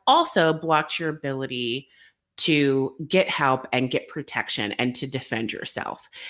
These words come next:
And typically in situations like this, what it requires for the marginalized person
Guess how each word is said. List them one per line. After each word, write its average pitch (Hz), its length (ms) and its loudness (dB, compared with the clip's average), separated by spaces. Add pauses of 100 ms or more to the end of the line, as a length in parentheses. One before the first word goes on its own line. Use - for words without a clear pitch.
(140)
And 156 160 2
typically 196 440 0
in 147 80 0
situations 143 500 -6
like 131 200 -6
this, 185 280 2
what 165 180 2
it - 120 -4
requires 175 720 2
for 175 100 -4
the 156 100 0
marginalized 147 600 0
person 123 540 -4